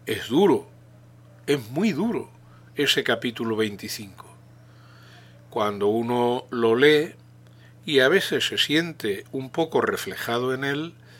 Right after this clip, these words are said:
la verdad es que la palabra del Señor es dura. «Ay de vosotros los ricos», dice en las malaventuranzas de Lucas. Lucas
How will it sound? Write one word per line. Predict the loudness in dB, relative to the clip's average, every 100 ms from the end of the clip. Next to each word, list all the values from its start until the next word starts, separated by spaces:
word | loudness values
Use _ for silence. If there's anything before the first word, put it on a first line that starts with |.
| -20 -20 -20 -20 -20 -16
la | -4 -2
verdad | -2 0 -2
es | -2
que | -2
la | -2 -4
palabra | -4 -2 -2 -2
del | 0
Señor | -2 -2 -6 -6 -6 -8 -12 -20 -20 -20 -20 -20 -20 -20 -20 -20 -20 -20 -20 -20 -20 -6
es | -6 -4
dura. | -6 -6 -8 -16 -20 -20 -20 -20 -20 -20 -20 -20 -20 -20 -20 -20 -20 -20 -20 -20 -20 -20 -20 -20 -20 -20 -20 -20 -20 -8
«Ay | 2 4 6
de | 4
vosotros | 4 2 0 -2 -2 -4
los | -2 -4
ricos», | -6 -12 -12 -18 -18 -20 -20 -20 -20 -20 -20
dice | -10 -6 -2 0 2 2
en | 0 2
las | -2
malaventuranzas | 2 2 4 4 2 -2 -8 2 2 2 -4 -8 -10 -14 -20 -8
de | -4 -2
Lucas. | -4 -6 -10 -12 -20 -20 -20 -20 -20 -20 -20 -20 -20 -20 -10
Lucas | -2 -2 2 4 4 2